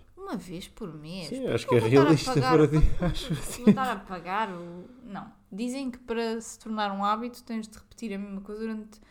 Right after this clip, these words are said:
Speaker 1: trinta e um dias.
Speaker 2: Sim, mas para ti não é tornar-se um hábito, é, hum, como é que tu podes, tu não vais ao ginásio trinta e um dias no mês?
Speaker 1: Não, mas devia ser. Devia ser
Speaker 2: Como
Speaker 1: assim.
Speaker 2: é que devia ser?
Speaker 1: É verdade.
Speaker 2: Repetes é tipo as semanas.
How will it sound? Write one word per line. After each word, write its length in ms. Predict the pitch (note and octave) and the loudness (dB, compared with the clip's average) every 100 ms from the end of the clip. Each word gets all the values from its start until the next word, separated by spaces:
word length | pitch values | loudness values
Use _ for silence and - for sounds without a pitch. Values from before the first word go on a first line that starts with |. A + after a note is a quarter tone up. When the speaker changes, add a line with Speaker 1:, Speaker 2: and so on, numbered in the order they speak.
| _ _ _ | _ _ _
Speaker 1:
trinta 260 | - G#3 G3 | -4 -4 -2
e 40 | |
um 100 | A3+ | -4
dias. 400 | F3 D#3 E3 C3 | -4 -6 -8 -10
Speaker 2:
Sim, 100 | - F3+ | -6 -4
mas 120 | G#2+ | -4
para 180 | - G2 | -4 -4
ti 160 | G#2 A2 | -2 0
não 200 | A#2 A#2+ | 2 0
é 300 | B2 B2+ B2+ | 0 -2 -6
tornar-se 540 | - B2+ C3 B2+ B2 | -8 -4 -2 -2 -4
um 140 | C#3+ C3 | -6 -4
hábito, 420 | B2 A#2+ G2+ - | -2 -4 -8 -4
é, 280 | F#2 F#2 F#2+ | 0 0 0
hum, 420 | F#2+ F#2+ F#2+ F#2+ A#2 | -4 -6 -8 -10 -10
como 140 | F3 | -4
é 40 | D3+ | -4
que 60 | - | -4
tu 100 | A#2 | -4
podes, 340 | A2 G#2 - - G#2+ - _ | -2 -2 -6 -14 -16 -18 _
tu 100 | - | -6
não 80 | G#2+ | -2
vais 160 | G#2+ | -2
ao 120 | G#2 G2+ | -2 -4
ginásio 420 | G#2 G#2+ G2 F#2+ | -2 -4 -4 -8
trinta 260 | G2+ G2+ | -12 -6
e 60 | A2+ | -4
um 80 | A#2 | -4
dias 260 | B2+ B2+ | -4 -4
no 120 | A#2+ A#2+ | -4 -4
mês? 360 | C3+ C#3 C#3 _ _ _ _ _ _ _ _ _ - | -2 -4 -6 _ _ _ _ _ _ _ _ _ -16
Speaker 1:
Não, 220 | E3+ F#3+ | -10 -6
mas 380 | A3+ G3+ E3+ - | -4 -6 -8 -14
devia 360 | E3+ E3+ G3 A3+ | -16 -8 -6 -6
ser. 400 | A#3 C#4+ C#4 - _ _ _ | -6 -6 -8 -12 _ _ _
Devia 240 | E3+ F#3 G#3 | -14 -8 -6
ser 180 | G#3 A#3 | -6 -4
Speaker 2:
Como 120 | C4+ | -2
Speaker 1:
assim. 140 | - | -2
Speaker 2:
é 20 | |
que 20 | C3+ | -2
devia 200 | A#2+ B2 | 2 2
ser? 380 | - G2 F2 - - | 2 -4 -4 -6 -10
Speaker 1:
É 60 | |
verdade. 480 | D4 F4 F4 G4+ G4+ | -8 -6 -6 -6 -8
Speaker 2:
Repetes 380 | A3 F3 A#2 - | 0 2 2 2
é 80 | C#3+ | -2
tipo 260 | C#3+ D3 D#3 | 0 -4 -4
as 80 | |
semanas. 480 | D3 - G3 G3 G3 | -4 -4 -2 -2 -4